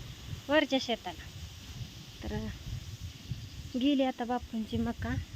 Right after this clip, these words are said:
उद्या सगळी संपल. मग परत मी बाजरी काढायला चालू. आणि मग बाजरी काढून झाल्यावर, नाही, आधी पेरून हे घेता, म्हणजे पेरायचं ह्याचं काही काम नाही,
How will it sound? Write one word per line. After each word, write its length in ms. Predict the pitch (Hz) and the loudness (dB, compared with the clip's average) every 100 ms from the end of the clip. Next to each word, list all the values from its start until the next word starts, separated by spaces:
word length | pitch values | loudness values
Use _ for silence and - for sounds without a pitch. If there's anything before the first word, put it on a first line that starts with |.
| - - - - - - - - | -6 -6 -6 -6 -6 -6 -4 0
उद्या 220 | 247 233 | 6 6
सगळी 380 | - 254 226 240 | 6 4 4 4
संपल. 440 | - 294 220 226 254 - - - - - - - - - - - - - - | 6 6 6 0 -2 -4 -4 -8 -12 -12 -12 -12 -14 -16 -18 -18 -16 -12 -4
मग 320 | 214 214 220 214 | 0 2 0 2
परत 320 | 226 226 220 | 2 2 2
मी 520 | 233 226 226 226 226 226 | 4 4 4 4 4 6
बाजरी 460 | 240 233 226 233 | 6 6 6 6
काढायला 520 | 233 262 233 226 220 | 8 10 10 10 6
चालू. 400 | 226 254 226 233 294 - - - - - - - - | 6 6 6 4 2 -6 -20 -20 -20 -20 -20 -16 -6
आणि 180 | 196 202 | -2 0
मग 720 | 208 214 214 220 226 233 226 | 0 0 0 2 2 2 2
बाजरी 340 | 226 220 220 | 2 2 2
काढून 360 | 220 226 226 233 | 2 2 4 6
झाल्यावर, 360 | 233 226 240 302 - - - - - - - - - - - - - | 6 6 2 -2 -8 -20 -20 -18 -10 -10 -8 -14 -14 -14 -16 -4 2
नाही, 220 | 233 202 | 2 4
आधी 520 | 220 233 254 254 247 | 4 6 6 6 4
पेरून 440 | 233 302 294 277 | 6 8 8 6
हे 140 | 254 269 | 6 6
घेता, 220 | 285 262 | 6 6
म्हणजे 220 | 233 226 | 4 4
पेरायचं 540 | 220 - 285 285 269 277 | 2 6 8 8 6 4
ह्याचं 160 | 277 277 | 4 4
काही 180 | 294 302 | 6 6
काम 280 | - 311 | 8 10
नाही, 220 | 277 254 | 10 8